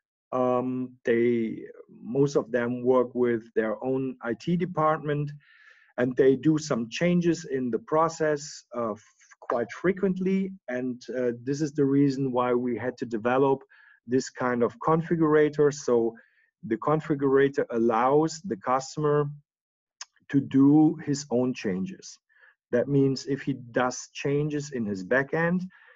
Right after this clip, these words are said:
he can also change the process in the front end, like add another scan,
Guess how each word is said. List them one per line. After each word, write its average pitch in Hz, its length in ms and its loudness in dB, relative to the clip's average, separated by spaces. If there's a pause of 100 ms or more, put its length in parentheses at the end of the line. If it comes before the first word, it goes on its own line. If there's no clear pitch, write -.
(120)
he 127 80 -2
can 123 180 -2
also 120 500 0
change 123 580 -2
the 101 100 -8
process 101 600 -2 (400)
in 117 100 -4
the 90 80 -4
front 92 320 -2
end, - 260 -18 (100)
like 95 220 -8 (800)
add 135 300 2 (140)
another 123 380 0
scan, 151 800 0